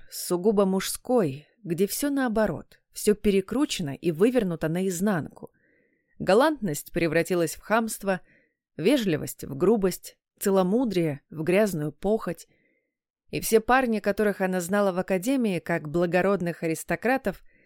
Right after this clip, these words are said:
наследников самых уважаемых семейств Беллира, вдруг стали чужаками с уродливыми звериными лицами. Ей стало противно до тошноты.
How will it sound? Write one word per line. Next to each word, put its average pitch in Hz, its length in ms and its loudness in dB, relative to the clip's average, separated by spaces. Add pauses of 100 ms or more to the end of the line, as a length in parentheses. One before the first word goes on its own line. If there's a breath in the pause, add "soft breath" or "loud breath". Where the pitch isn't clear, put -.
(180 soft breath)
наследников 214 600 0
самых 247 380 -2
уважаемых 202 720 0
семейств 156 560 -6
Беллира, 160 560 0 (600 soft breath)
вдруг 247 340 -2
стали 240 320 0
чужаками 208 840 -2
с - 160 -8
уродливыми 170 540 -2
звериными 180 560 -2
лицами. - 680 -6 (960)
Ей 208 240 2
стало 220 380 2
противно 202 680 -2
до 165 180 -2
тошноты. - 840 -8